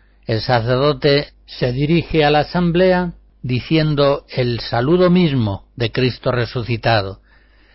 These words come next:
"La paz del Señor esté siempre con vosotros".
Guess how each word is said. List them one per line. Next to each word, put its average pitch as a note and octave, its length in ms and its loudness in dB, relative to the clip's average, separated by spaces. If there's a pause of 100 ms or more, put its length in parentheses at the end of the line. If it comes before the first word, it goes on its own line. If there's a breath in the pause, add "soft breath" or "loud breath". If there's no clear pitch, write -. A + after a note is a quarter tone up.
(140)
"La A#2 320 -2
paz E3+ 380 4
del D3 320 2
Señor C3+ 560 0 (180)
esté A#2+ 400 -2
siempre C3+ 680 0
con A2+ 240 -2
vosotros". G#2 680 -6